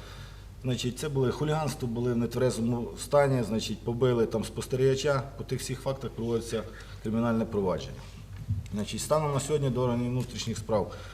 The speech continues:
надійшло сто чотирнадцять повідомлень про події, пов'язані з вчорашнім волевиявленням. Значить, це, е, підтверджує те, що найбільше було в нас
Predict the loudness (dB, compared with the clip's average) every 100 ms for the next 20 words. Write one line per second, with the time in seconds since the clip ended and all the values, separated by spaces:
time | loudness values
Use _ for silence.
0 | -6 -2 -2 0 0 0 0 -2 0 0
1 | 2 0 -2 -2 -2 0 2 2 2 0
2 | -4 -2 0 0 2 2 2 0 -2 0
3 | 0 0 0 2 4 6 4 2 -4 -10
4 | -12 -14 -14 -14 -12 -8 -4 -2 -4 -2
5 | 2 4 2 -4 -8 -12 -8 -2 0 0
6 | 0 -2 -2 -6 -8 -6 2 6 6 4
7 | -2 2 2 2 0 0 0 0 -2 -2
8 | 0 2 2 2 0